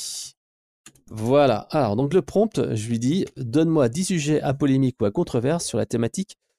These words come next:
des tendances du marketing B two B. Hop, donc là, en fait, il va réfléchir. Alors, j'ai, j'ai même pas pris le, le, le chatbot, euh, euh, enfin, le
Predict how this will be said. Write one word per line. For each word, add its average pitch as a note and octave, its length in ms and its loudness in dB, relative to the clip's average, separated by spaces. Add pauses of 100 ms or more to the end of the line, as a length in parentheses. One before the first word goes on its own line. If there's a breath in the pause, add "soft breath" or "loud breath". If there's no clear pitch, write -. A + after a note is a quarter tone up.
(200)
des A2 120 2
tendances D#3+ 520 2
du A#2 100 -4
marketing C3 560 -2
B B2+ 160 -6
two A#2+ 120 -2
B. G#2 80 -2 (760)
Hop, D#3+ 240 0 (120)
donc B2 200 -2
là, C#3+ 220 4
en B2 60 0
fait, C3 260 -4
il A2+ 60 -4
va A2 100 0
réfléchir. G#2+ 400 -2
Alors, A#2+ 220 0
j'ai, A2+ 240 -2 (440)
j'ai B2 80 -8
même B2+ 160 0
pas C3 220 2
pris - 220 -6
le, A2 200 2
le, G2+ 160 0
le G#2+ 280 -4
chatbot, A2+ 300 -2 (120)
euh, G2+ 160 2 (420)
euh, F2 400 -4
enfin, A2 160 0
le G2 240 2